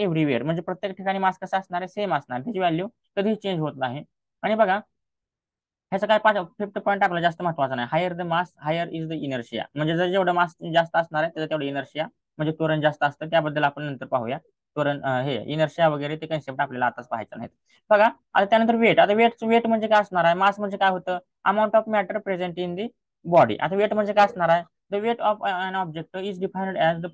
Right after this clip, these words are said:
force with which the earth attracts the object. म्हणजे या ठिकाणी बघा, अर्थ आहे आणि हे ऑब्जेक्ट आहे. ह्या ऑब्जेक्टचं मास म्हणजे काय? फाईव्ह के जी हे मास झाला. तर weight म्हणजे काय? हे object,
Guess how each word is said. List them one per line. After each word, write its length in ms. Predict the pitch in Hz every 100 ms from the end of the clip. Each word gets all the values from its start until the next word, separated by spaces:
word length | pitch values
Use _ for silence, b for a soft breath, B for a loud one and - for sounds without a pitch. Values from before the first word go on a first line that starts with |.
| -
force 380 | 214 196 185 202 - _ -
with 140 | 214 208
which 320 | 214 226 196
the 100 | 208 185
earth 140 | 185
attracts 400 | 202 190 170 160 156
the 100 | 165
object. 320 | 120 117 - - _ -
म्हणजे 160 | 190 220
या 80 |
ठिकाणी 280 | 220 220 220
बघा, 160 | 220 208
अर्थ 280 | 202 185 165
आहे 240 | 127 175 _ -
आणि 160 | 180 220
हे 40 |
ऑब्जेक्ट 360 | 214 175 160 156
आहे. 120 | 139
ह्या 140 | 190
ऑब्जेक्टचं 440 | 202 208 208 202 214
मास 160 | 208 208
म्हणजे 180 | 202
काय? 100 | 202 202 208
फाईव्ह 180 | 214
के 140 | 208 220
जी 60 |
हे 100 | 196
मास 240 | 196 180 160
झाला. 220 | 143 139
तर 80 | 185
weight 220 | 214 214
म्हणजे 200 | 220 202
काय? 240 | 196 190 196 _ _ -
हे 60 |
object, 460 | 240 226 208 208